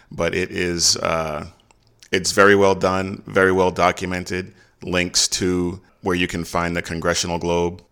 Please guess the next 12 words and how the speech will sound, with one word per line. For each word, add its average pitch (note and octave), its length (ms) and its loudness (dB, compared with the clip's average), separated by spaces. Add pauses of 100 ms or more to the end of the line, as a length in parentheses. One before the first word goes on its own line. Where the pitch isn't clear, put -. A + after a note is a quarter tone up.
(420)
And E2+ 180 -2
I D#2+ 100 2
highly F2 320 2
recommend F2+ 440 0
that F2+ 120 -2
you F#2 160 -2
read F#2 200 0
it G2+ 180 0
because E2+ 460 -2
it E2+ 280 -4
gives F2+ 460 -2
us F2 400 2